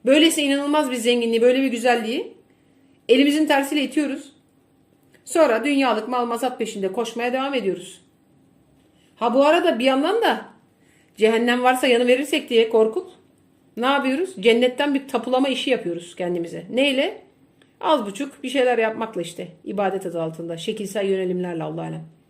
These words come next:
Çünkü cehennemde yanmaktan da korkuyoruz ha. Kaynayan kazanlar. Yükselen ateşler. O yüzden cennetten, yeşil alandan bir tapu kapma derdindeyiz hepimiz.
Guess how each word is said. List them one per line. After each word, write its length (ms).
Çünkü 500
cehennemde 420
yanmaktan 460
da 80
korkuyoruz 460
ha. 100
Kaynayan 420
kazanlar. 560
Yükselen 440
ateşler. 680
O 100
yüzden 260
cennetten, 460
yeşil 380
alandan 380
bir 100
tapu 200
kapma 300
derdindeyiz 500
hepimiz. 440